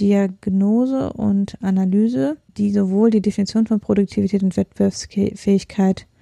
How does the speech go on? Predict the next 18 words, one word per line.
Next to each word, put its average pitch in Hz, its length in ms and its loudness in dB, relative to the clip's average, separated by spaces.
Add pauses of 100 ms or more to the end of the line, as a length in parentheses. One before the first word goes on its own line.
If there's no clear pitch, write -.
(120)
als - 220 2
auch - 120 -2
die - 160 -8
Antriebsfaktoren 202 880 0
und 190 120 -2
Voraussetzungen 190 640 0
für - 120 -10
Produktivität 185 680 -4
und 180 80 0
Wettbewerbsfähigkeit 185 960 -4
mit - 180 -4
berücksichtigt. - 800 -10 (180)
Einschließlich 214 760 0
Innovationen, 190 1500 0 (420)
Humankapital, 180 840 0
Kosten- 185 400 -2
und 180 100 0
Nichtkostenfaktoren. - 1000 -4